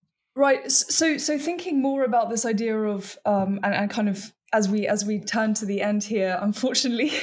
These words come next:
<laughs> um, this idea about teaching and being taught and thinking about, uh, putting Ulysses back in the hands of the ordinary reader.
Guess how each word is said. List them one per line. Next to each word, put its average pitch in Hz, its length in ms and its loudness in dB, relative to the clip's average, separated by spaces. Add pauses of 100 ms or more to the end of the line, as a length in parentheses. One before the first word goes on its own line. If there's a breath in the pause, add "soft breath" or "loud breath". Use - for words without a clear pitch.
(180)
<laughs> 440 840 0
um, 220 520 2 (360 loud breath)
this 233 140 0
idea 233 240 2
about 214 260 0
teaching 214 460 0
and 202 120 0
being 202 260 -2
taught 226 400 -2
and 226 140 0
thinking 220 340 0
about, 190 460 0 (640 loud breath)
uh, 185 540 2 (140)
putting 233 400 2
Ulysses 208 420 0
back 190 320 2
in 196 80 2
the 185 80 2
hands 185 640 2
of 180 520 -2
the 190 160 4
ordinary 190 460 2
reader. 214 580 0